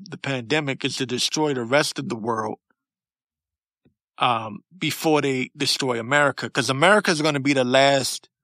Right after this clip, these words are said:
straw. That's gonna be the straw. Once America collapses, as Zabis-, uh, Zbigniew Brzezinski said, when America collapses, it's gonna collapse into a new world order. That's what he said.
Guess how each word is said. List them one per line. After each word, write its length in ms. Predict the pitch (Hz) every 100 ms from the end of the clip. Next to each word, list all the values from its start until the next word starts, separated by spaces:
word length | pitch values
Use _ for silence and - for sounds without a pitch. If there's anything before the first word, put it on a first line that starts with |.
| _ _ _ _ _ _ _
straw. 520 | - - 147 117 95 _
That's 160 | 139 131
gonna 200 | 165 143
be 80 | 135
the 80 |
straw. 300 | 127 - 147
Once 280 | 120 143 180
America 520 | 165 131 143 160 165
collapses, 540 | 151 160 160 165 - -
as 300 | 135 117 110
Zabis-, 440 | 107 143 143 156 - 156
uh, 320 | 127 117 113
Zbigniew 520 | 104 135 147 139 139
Brzezinski 560 | 131 123 120 139 - 143
said, 360 | - 156 175 - _ _ _ _ _ _ _ _ _ _ _ _ _ _ _
when 160 | - 131
America 560 | 120 147 180 202 170
collapses, 520 | 135 143 131 123 107
it's 100 | 123
gonna 200 | 120 131
collapse 500 | 123 131 135 139 139
into 260 | 156 - 131
a 60 | 120
new 160 | 123
world 320 | 120 120 117
order. 420 | - 170 127 107 -
That's 240 | 131 123
what 120 | 143
he 100 | 123
said. 380 | 123 - 131 -